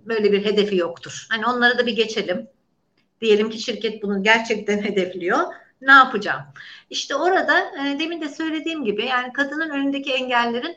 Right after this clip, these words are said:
e, e, aşılması. E, yani, e, somut olarak ne söyleyebilirim <laughs> bilmiyorum. Çünkü benim çalıştığım firmada öyle bir sorun yoktu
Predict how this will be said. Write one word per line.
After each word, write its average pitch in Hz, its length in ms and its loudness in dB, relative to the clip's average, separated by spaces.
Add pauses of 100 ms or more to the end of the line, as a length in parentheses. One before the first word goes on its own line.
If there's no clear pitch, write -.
(300)
e, 240 80 -8
e, 247 560 -4
aşılması. 240 640 -2 (460)
E, 180 80 -14 (3500)
yani, 226 440 2 (600)
e, 202 80 -4 (920)
somut 277 360 -2
olarak 277 380 4
ne 285 120 0
söyleyebilirim 220 840 2
<laughs> - 0 -
bilmiyorum. 277 520 2 (180)
Çünkü 269 320 -4 (180)
benim 349 540 2
çalıştığım 226 600 0
firmada 226 380 -2
öyle 240 200 4
bir 214 40 -4
sorun 262 260 2
yoktu 269 340 2